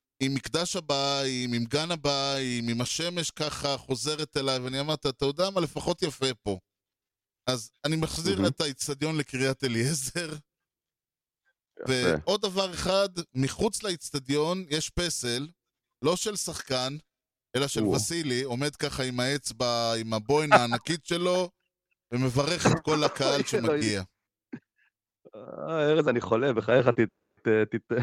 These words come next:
Speaker 1: <laughs> אז זה חיפה
Speaker 2: תרחם
Speaker 1: קרמלייטס.
Speaker 2: עליי.
Speaker 1: יאללה, ספר לי אתה.
Speaker 2: אוי, פסל של וסילי, הרגת אותי עכשיו.
Speaker 1: <laughs>
Speaker 2: אוי, שמע, אני לא... אני לא...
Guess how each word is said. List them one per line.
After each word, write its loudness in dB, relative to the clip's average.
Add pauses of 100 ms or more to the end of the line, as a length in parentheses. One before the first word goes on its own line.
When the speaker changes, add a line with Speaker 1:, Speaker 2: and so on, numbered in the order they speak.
(2000)
Speaker 1:
<laughs> -2
אז -2
זה -2
חיפה 2
Speaker 2:
תרחם 6
Speaker 1:
קרמלייטס. 10
Speaker 2:
עליי. 12 (460)
Speaker 1:
יאללה, 0 (300)
ספר -2
לי 0
אתה. -2 (640)
Speaker 2:
אוי, -2 (180)
פסל -6
של 2
וסילי, 6
הרגת 4
אותי 0
עכשיו. -2
Speaker 1:
<laughs> -2
Speaker 2:
אוי, 6 (320)
שמע, 12
אני 10
לא... 8 (800)
אני -8
לא... 0